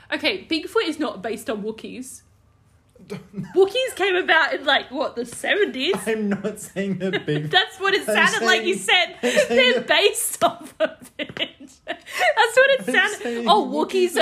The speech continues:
Speaker 1: are based
Speaker 2: based
Speaker 1: off
Speaker 2: off
Speaker 1: Bigfoot."
Speaker 2: Bigfoot,
Speaker 1: Oh,
Speaker 2: yes.
Speaker 1: okay. I was gonna say, I'm like, <laughs> "Madam." <laughs>
Speaker 2: Okay, let me put it
Speaker 1: First
Speaker 2: this way.
Speaker 1: of all, yes.
Speaker 2: Would you fuck a Yowie?
Speaker 1: I, no, I'd probably be too terrified.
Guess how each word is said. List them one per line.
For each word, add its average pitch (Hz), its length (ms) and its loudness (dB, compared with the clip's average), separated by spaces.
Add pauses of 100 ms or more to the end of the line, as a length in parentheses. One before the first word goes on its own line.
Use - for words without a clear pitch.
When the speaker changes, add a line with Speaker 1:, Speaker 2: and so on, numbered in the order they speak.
Speaker 1:
are - 40 -8
based - 20 -2
Speaker 2:
based 285 380 0
Speaker 1:
off 285 140 0
Speaker 2:
off - 100 -18
Speaker 1:
Bigfoot." 269 240 -4
Speaker 2:
Bigfoot, 254 180 -2
Speaker 1:
Oh, 285 380 4
Speaker 2:
yes. 262 160 -4
Speaker 1:
okay. 233 240 -4
I 226 120 -8
was - 140 -12
gonna 349 200 -4
say, 370 200 -2
I'm 320 120 -4
like, 285 240 -6 (760)
<laughs> - 320 -12 (880)
"Madam." 214 540 -10
<laughs> - 60 -4 (1800)
Speaker 2:
Okay, 147 280 -8 (260)
let 156 80 -8
me 160 80 -8
put 170 80 -8
it 233 40 -6
Speaker 1:
First 269 180 -2
Speaker 2:
this 226 100 -6
way. 254 80 -8
Speaker 1:
of 190 80 -10
all, 190 300 -12 (680)
yes. 180 300 -8
Speaker 2:
Would 143 100 -4
you 151 200 -6
fuck 139 300 -14
a 127 40 -10
Yowie? 101 500 -12 (960)
Speaker 1:
I, 330 240 -10
no, 269 260 -6
I'd 226 220 -6
probably 339 240 -6
be 247 140 -10
too 226 180 -14
terrified. 190 640 -12